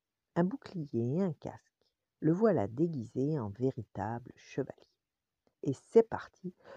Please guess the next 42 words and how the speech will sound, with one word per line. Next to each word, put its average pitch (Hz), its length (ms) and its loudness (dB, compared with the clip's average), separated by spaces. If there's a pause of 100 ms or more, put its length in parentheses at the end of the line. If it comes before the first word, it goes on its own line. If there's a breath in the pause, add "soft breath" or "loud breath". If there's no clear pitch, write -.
(140 loud breath)
pour 127 140 -2
la 147 120 2
chasse - 420 0
aux 123 60 2
monstres 180 580 2
de 131 120 2
la 117 120 2
nuit. - 300 -12 (720)
Papa 131 340 -2
hurle : « - 440 0 (400 soft breath)
Oust 392 520 12
les 196 140 6
monstres, 151 600 2
pas 214 180 6
la 285 140 10
peine 285 260 6
de 285 60 4
vous 277 100 0
cacher, 254 640 6 (300 loud breath)
je 139 100 -2
saurais 151 320 2
bien 254 220 4
vous 277 100 4
trouver. » 269 720 8 (120)
Et 113 120 -2
vlan, 143 680 8
il 120 160 2
ouvre 202 320 4
les 131 80 0
portes - 360 -4
de 131 80 4
l'armoire 139 540 -2 (240 soft breath)
à - 100 -10 (220)
toute 269 240 6
volée. 131 320 0 (580)
Papa 156 280 -4
se - 160 -6
tient 135 240 -8
prêt 165 260 -2
à 139 80 -2
se - 180 -12
battre, - 460 -6